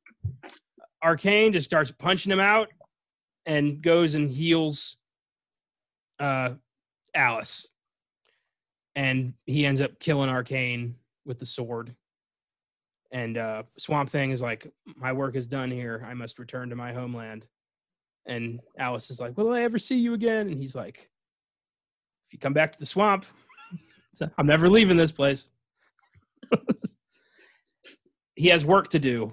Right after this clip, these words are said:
What that work is, who the fuck knows? But he says, you know, "I'll, you'll see me again." And then Jude emerges from the trees and <laughs> embraces Alice as Swamp Thing lumbers away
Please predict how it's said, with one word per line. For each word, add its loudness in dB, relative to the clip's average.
What 0
that 8
work 8
is, 8
who 6
the 2
fuck -6
knows? -8
But -2
he 4
says, -2
you 0
know, 0
"I'll, 4
you'll 0
see 4
me 6
again." 0
And 0
then 6
Jude 8
emerges 6
from 2
the 0
trees 2
and 0
<laughs> 2
embraces 2
Alice 0
as -4
Swamp 0
Thing -6
lumbers 0
away 2